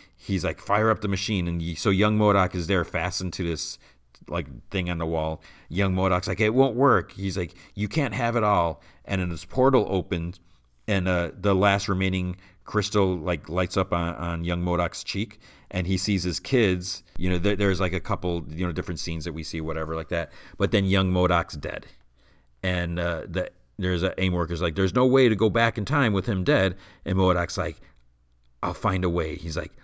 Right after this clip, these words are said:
"modok will have it all." And that's where the season ends. So it was good, uh, but, like, my,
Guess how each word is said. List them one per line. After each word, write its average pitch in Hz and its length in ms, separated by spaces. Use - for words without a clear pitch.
"modok 92 360
will 80 120
have 98 240
it 98 100
all." - 460
And 78 80
that's 76 220
where 90 80
the 76 80
season - 340
ends. - 320
So 185 240
it - 20
was 185 180
good, 160 380
uh, 123 320
but, 127 380
like, 131 320
my, 127 520